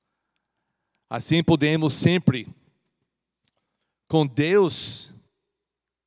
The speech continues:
conosco, com o Espírito Santo dentro de nós, nós podemos sempre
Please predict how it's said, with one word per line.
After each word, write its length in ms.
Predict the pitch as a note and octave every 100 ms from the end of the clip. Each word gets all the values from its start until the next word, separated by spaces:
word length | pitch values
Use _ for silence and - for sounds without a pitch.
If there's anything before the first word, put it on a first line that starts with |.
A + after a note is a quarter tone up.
| _ -
conosco, 640 | E3 C#3+ D3+ - G#2 F2 - - _ _ _ _ _
com 100 | D3
o 60 | D#3
Espírito 340 | - F#3 D#3+
Santo 320 | - E3+ F3
dentro 500 | C#3 D#3+ F#3+ G#3+ F3+
de 140 | F3+ F3
nós, 520 | C3+ A2+ F#2 - - _ _
nós 260 | C3 D#3+ E3
podemos 460 | - D#3 F3 F3 -
sempre 840 | - - A3+ A#3+ G#3+ B2 A#2